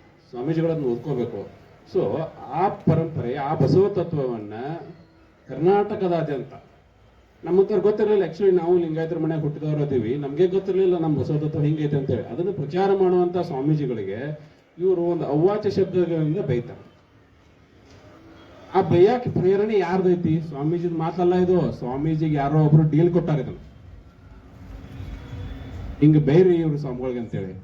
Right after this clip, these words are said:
"ನೀ ಕರ್ನಾಟಕದವ ಅಲ್ಲಪ್ಪ, ಕರ್ನಾಟಕದಾಗ ಇಲ್ಲ ನಿಂದು ಕರ್ಮ ಭೂಮಿ, ಹುಟ್ಟಿ ಅಷ್ಟೇ ನೀ ಕರ್ನಾಟಕದಾಗ ಇಲ್ಲಿ, ಇಲ್ಲಿ ಬಂದು ಇಲ್ಲಿ ಬಸವ ಸಂಸ್ಕೃತಿ ಬಗ್ಗೆ ನೀ ಬೈತಿ ಅಂದ್ರೆ ನಿಮ್ಮ ಕಾಡಸಿದ್ದೇಶ್ವರ ಮಠ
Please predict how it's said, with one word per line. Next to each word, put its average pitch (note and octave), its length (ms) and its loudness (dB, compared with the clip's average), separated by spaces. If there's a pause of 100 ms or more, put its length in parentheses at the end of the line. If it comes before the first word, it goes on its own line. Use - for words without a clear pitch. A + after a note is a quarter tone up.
(160)
"ನೀ F#3 80 2
ಕರ್ನಾಟಕದವ F3+ 760 4
ಅಲ್ಲಪ್ಪ, E3 440 0
ಕರ್ನಾಟಕದಾಗ E3+ 480 0
ಇಲ್ಲ G3 280 4
ನಿಂದು F#3 240 4
ಕರ್ಮ E3+ 300 2
ಭೂಮಿ, E3+ 260 0
ಹುಟ್ಟಿ D3+ 560 0
ಅಷ್ಟೇ F#3+ 240 0
ನೀ F#3 100 0
ಕರ್ನಾಟಕದಾಗ D#3 460 -2
ಇಲ್ಲಿ, B2+ 320 0 (1500)
ಇಲ್ಲಿ A3 180 4
ಬಂದು E3 420 4
ಇಲ್ಲಿ F#3+ 380 0
ಬಸವ F3+ 220 2
ಸಂಸ್ಕೃತಿ E3 440 -4
ಬಗ್ಗೆ D3 340 -6
ನೀ F3+ 80 0
ಬೈತಿ F#3 380 0
ಅಂದ್ರೆ B2 360 -6
ನಿಮ್ಮ G#3 260 2 (600)
ಕಾಡಸಿದ್ದೇಶ್ವರ G3+ 680 2
ಮಠ F3+ 180 -2